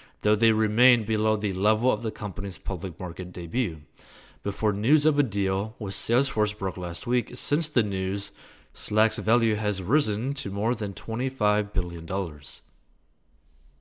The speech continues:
Salesforce, which provides marketing and sales software, among other products, has been highly acquisitive as it looks to grow.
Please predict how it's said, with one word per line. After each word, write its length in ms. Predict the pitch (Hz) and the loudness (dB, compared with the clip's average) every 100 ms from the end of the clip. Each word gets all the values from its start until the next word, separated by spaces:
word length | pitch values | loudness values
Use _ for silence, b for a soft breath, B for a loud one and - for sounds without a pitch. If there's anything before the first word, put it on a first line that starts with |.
| _ _ _ B B B B | _ _ _ B B B B
Salesforce, 560 | B - 123 131 131 127 | B 4 4 6 4 2
which 160 | 117 - | 0 -6
provides 440 | 110 120 113 104 | -2 2 2 2
marketing 580 | 101 120 123 131 131 131 | 2 2 4 2 2 0
and 160 | 123 | -2
sales 340 | - 110 107 104 | 0 0 0 0
software, 600 | - 139 151 - 95 95 | 0 0 -2 -6 -4 -2
among 360 | 101 113 113 | -2 -2 -2
other 240 | 117 135 160 | -2 -2 -2
products, 580 | - 92 92 92 - - B B B B | -2 -2 -2 -4 -6 -10 B B B B
has 220 | 110 110 | 2 2
been 160 | 113 104 | 0 -2
highly 600 | - 123 147 147 147 - - | 0 4 8 8 6 -2 -20
acquisitive 640 | - - 107 113 120 117 - - | -12 -4 -2 0 0 -2 -14 -10
as 160 | 113 107 | -6 -2
it 160 | 107 | -2
looks 360 | 98 98 - - | -4 -6 -6 -8
to 140 | - | -10
grow. 540 | 82 92 120 101 80 | -10 0 2 2 -2